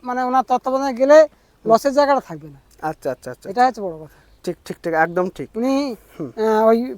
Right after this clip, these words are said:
Speaker 1: পয়সার পিছনে ছোটে না কিন্তু।
Speaker 2: হুম, হুম, হুম।
Speaker 1: যে পয়সা, মানুষের পরিষেবা দিয়ে তো পয়সা পাবে।
Speaker 2: হুম, হুম, হুম।
Speaker 1: হুম।
Speaker 2: দেখুন,
Speaker 1: মানে
Speaker 2: ব্যাপারটা কি,
Speaker 1: আমার,
Speaker 2: আমি
Speaker 1: আমার এই, আমার পাশেই, হ্যাঁ, আমার পাশেই আমার আত্মীয়, ওরাও
Speaker 2: হুম।
Speaker 1: কাঁঠালের চারা বেচে,
Speaker 2: হুম।
Speaker 1: ওরা, উম, আহ, কলম করছে।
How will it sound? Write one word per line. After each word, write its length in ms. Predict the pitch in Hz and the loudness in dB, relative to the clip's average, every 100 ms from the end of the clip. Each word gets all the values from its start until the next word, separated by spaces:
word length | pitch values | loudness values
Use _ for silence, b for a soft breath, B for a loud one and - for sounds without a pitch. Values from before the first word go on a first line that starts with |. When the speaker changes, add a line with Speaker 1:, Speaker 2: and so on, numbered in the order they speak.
| - | 2
Speaker 1:
পয়সার 320 | 240 254 285 | 4 6 4
পিছনে 240 | 247 277 | 4 -2
ছোটে 180 | 214 214 | -2 -6
না 120 | 202 | -6
কিন্তু। 200 | 170 156 | -8 -8
Speaker 2:
হুম, 160 | 202 185 | -4 -4
হুম, 120 | 165 | -6
হুম। 200 | 147 143 127 | -10 -14 -12
Speaker 1:
যে 100 | 208 - - | -10 -10 0
পয়সা, 600 | 226 233 269 277 269 220 - _ _ _ _ _ 214 | 2 6 10 10 8 2 -12 _ _ _ _ _ -6
মানুষের 360 | 226 247 269 - _ | -4 2 2 0 _
পরিষেবা 440 | 240 233 247 294 | -6 -4 2 4
দিয়ে 180 | 247 262 | 4 2
তো 80 | 277 | 2
পয়সা 200 | 294 302 | 2 2
পাবে। 300 | 277 254 226 - 196 | 2 -2 -4 -8 -4
Speaker 2:
হুম, 220 | 220 208 | -2 0
হুম, 160 | 202 | -2
হুম। 160 | 175 156 - | -6 -12 -14
Speaker 1:
হুম। 180 | 262 277 - b b - | -14 -14 -14 b b 2
Speaker 2:
দেখুন, 200 | 247 269 | 4 4
Speaker 1:
মানে 220 | 330 - | 2 -2
Speaker 2:
ব্যাপারটা 360 | 165 - - 240 | -2 0 0 0
কি, 260 | 247 254 | 0 2
Speaker 1:
আমার, 260 | 269 254 294 | 2 4 6
Speaker 2:
আমি 100 | 233 | 6
Speaker 1:
আমার 300 | 262 285 302 | 4 4 6
এই, 140 | 302 | 6
আমার 280 | 294 254 277 | 4 2 0
পাশেই, 440 | - 262 285 294 294 - | 4 2 2 -2 -6 -12
হ্যাঁ, 340 | 240 294 294 | -4 -2 -2
আমার 240 | 254 254 254 | 0 2 4
পাশেই 320 | 247 226 269 | 2 2 2
আমার 180 | 262 254 | 2 2
আত্মীয়, 340 | 240 - 254 | 0 -2 -4
ওরাও 480 | 233 _ _ - 262 | -4 _ _ 0 6
Speaker 2:
হুম। 100 | 269 | 6
Speaker 1:
কাঁঠালের 280 | 262 247 240 | 6 2 0
চারা 200 | 247 233 | 0 2
বেচে, 280 | 226 196 214 _ 190 | 0 -2 -14 _ -10
Speaker 2:
হুম। 160 | 175 | -6
Speaker 1:
ওরা, 160 | 226 240 | 2 2
উম, 460 | 214 214 233 233 | 0 -6 -6 -4
আহ, 420 | 233 226 226 220 214 | -4 -4 -4 -4 -2
কলম 320 | 226 220 214 | -2 -2 -4
করছে। 320 | 214 - 208 | -10 -16 -20